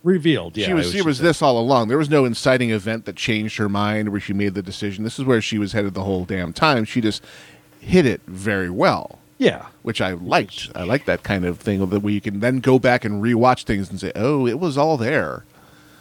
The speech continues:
Speaker 1: Yeah.
Speaker 2: Uh, it was just dressed up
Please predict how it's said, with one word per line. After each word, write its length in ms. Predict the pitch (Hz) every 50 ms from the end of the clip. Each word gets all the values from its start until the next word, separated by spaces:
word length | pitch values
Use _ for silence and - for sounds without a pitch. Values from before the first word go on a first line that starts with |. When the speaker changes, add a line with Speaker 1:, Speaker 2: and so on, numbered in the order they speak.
| -
Speaker 1:
Yeah. 260 | 104 101 92 82 76
Speaker 2:
Uh, 340 | - 104 104 101 98 95 98
it 80 | 95 95
was 180 | 98 98 95 92
just 680 | - - 104 95 90 87 - - - - - - - - _ - - - - - -
dressed 440 | 120 107 107 107 107 101 87 - -
up 200 | 104 92 92 92